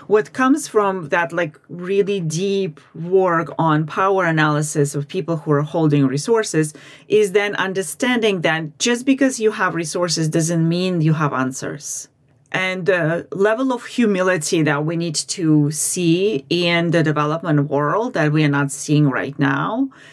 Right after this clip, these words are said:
that comes from not knowing. I haven't met a single development professional or a philanthropy professional who actually uttered the word, "I do not know." And so that will help us to really reach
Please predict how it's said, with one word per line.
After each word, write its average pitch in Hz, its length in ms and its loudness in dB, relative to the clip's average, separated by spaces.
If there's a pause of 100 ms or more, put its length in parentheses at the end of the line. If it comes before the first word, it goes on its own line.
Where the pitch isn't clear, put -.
(160)
that 196 160 2
comes 208 280 -4
from 196 260 -2
not 147 220 -2
knowing. 151 640 -2 (200)
I 226 100 0
haven't 247 420 2
met 214 260 -2
a 170 40 -4
single 190 400 0
development 180 540 -2
professional 202 880 -2
or 165 200 2
a 165 60 -2
philanthropy 156 480 0
professional 208 760 -2
who 208 380 2
actually 160 460 -2
uttered 151 340 0
the 160 80 -2
word, 135 420 0 (140)
"I 175 180 0
do 170 260 -6
not 151 360 0
know." - 400 -6 (100)
And 185 200 -2
so 214 160 2
that 214 320 -2
will 262 180 2
help 233 400 -2
us 214 260 0
to 208 200 2
really 226 520 2
reach 208 320 0